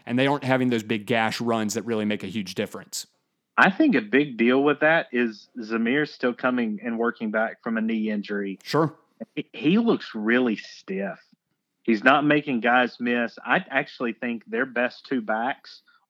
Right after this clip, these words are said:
Speaker 2: are their two freshmen. And they have looked much more dynamic and have a lot more pop to their game.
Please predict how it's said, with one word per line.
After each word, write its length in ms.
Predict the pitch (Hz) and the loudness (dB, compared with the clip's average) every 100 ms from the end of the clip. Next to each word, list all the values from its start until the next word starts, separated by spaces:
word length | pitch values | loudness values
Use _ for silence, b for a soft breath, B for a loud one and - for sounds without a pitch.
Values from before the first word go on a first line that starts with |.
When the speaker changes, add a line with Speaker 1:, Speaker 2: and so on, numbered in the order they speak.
| - | 0
Speaker 2:
are 140 | 123 | 0
their 160 | 117 113 | 0 -4
two 260 | - 127 | -4 -6
freshmen. 560 | 110 - 107 - 95 - _ _ _ _ _ _ - | -6 -6 -8 -8 -18 -20 _ _ _ _ _ _ -6
And 340 | 120 117 110 | -4 -4 0
they 320 | 127 151 160 | 2 4 4
have 240 | 120 120 110 | 2 -2 0
looked 280 | 110 98 110 | -4 -6 -10
much 440 | 107 120 135 - | -2 0 -2 -6
more 160 | 110 104 | -6 -4
dynamic 680 | 104 107 107 107 104 104 - | -2 -2 -2 -4 -6 -10 -12
and 300 | 117 110 107 | -8 -6 -2
have 160 | 110 104 | -2 -2
a 200 | 98 107 | -6 -2
lot 240 | 117 127 | 0 0
more 180 | 123 107 | -2 -4
pop 380 | - 120 123 - | -2 0 0 -2
to 100 | 104 | -4
their 100 | 95 | -4
game. 320 | 101 101 | -4 -4